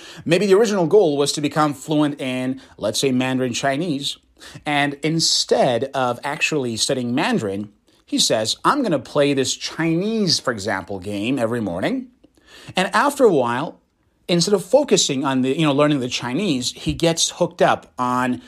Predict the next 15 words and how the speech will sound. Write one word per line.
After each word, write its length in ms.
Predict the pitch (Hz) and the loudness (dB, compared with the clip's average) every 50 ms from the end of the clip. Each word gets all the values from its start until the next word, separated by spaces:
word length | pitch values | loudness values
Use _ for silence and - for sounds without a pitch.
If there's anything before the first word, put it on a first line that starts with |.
| - - _ - | -20 -20 _ -8
the 120 | 120 139 | -6 -6
game 480 | 127 123 113 120 160 170 196 208 202 202 | -6 -4 -2 -2 0 2 2 0 0 2
elements 560 | 208 214 233 214 175 120 110 92 90 90 - | 4 4 4 4 2 0 -4 -4 -2 -2 -2
of 160 | - 139 123 110 | -2 -4 -4 -4
that 160 | 117 110 104 | -2 -2 -2
Chinese 420 | - - 123 113 127 180 202 170 | -4 -4 -2 -2 0 0 0 0
game. 220 | - 104 85 76 - _ _ - | -2 -4 -8 -12 -14 _ _ -4
So 320 | - - 185 180 180 185 175 | 0 0 2 2 0 0 0
the 140 | 165 180 185 | 2 4 4
original 380 | 240 277 262 226 226 190 170 | 4 4 2 -2 -2 -2 0
goal 240 | 160 156 156 160 160 | 4 4 4 4 4
is 100 | 147 113 | 2 2
now 140 | 147 139 135 | 2 0 0
forgotten 560 | - - 123 98 95 95 104 - 180 196 208 - _ _ _ _ _ _ _ _ _ _ _ _ _ - | 0 -2 -2 -2 0 0 -2 -2 -6 -8 -10 -14 _ _ _ _ _ _ _ _ _ _ _ _ _ -6
completely. 500 | 156 147 - 120 104 90 127 190 214 | -6 -4 -2 -2 0 0 0 0 0